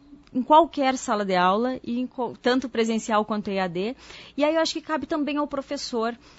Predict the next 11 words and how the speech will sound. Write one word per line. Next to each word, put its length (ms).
instigar 560
esse 200
aluno 720
a 140
levar 500
metodologias 800
diferentes. 840
Então, 240
nós, 280
enquanto 260
professores, 680